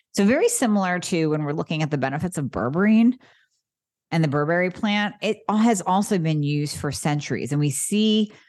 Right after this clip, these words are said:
the medical literature, we see the studies document the benefits, because now in modern times, instead of just using it as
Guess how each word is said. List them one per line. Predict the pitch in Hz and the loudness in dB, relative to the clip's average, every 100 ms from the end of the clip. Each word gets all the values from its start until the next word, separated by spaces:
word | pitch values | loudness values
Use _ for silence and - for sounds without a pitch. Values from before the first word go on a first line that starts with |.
| _ _ _ _ - | _ _ _ _ -6
the | 156 175 160 151 147 | 0 2 2 0 -2
medical | 165 185 190 190 | -2 0 0 -2
literature, | 156 143 139 147 | -2 -2 -2 -4
we | 139 | -4
see | 127 175 185 | -4 -2 -2
the | 156 | -2
studies | - - 175 156 143 135 135 | -4 -4 -2 0 0 -2 -4
document | 147 160 180 - 180 147 151 | 0 2 2 0 0 2 0
the | 151 | -2
benefits, | 139 139 165 196 - 113 135 | -2 -2 0 0 0 -4 -6
because | - 135 135 | -8 -6 -2
now | 143 139 139 139 139 | 0 2 4 2 0
in | 139 131 131 131 - _ _ _ _ | 2 2 2 0 -4 _ _ _ _
modern | - 170 254 233 | -2 0 2 0
times, | 151 127 143 | 0 -4 -4
instead | 190 170 131 | -6 -6 -6
of | 131 | -6
just | 147 - | -8 -6
using | 120 117 151 | -4 -2 -2
it | 147 - | -2 -2
as | 123 123 127 - | -4 -4 -6 -14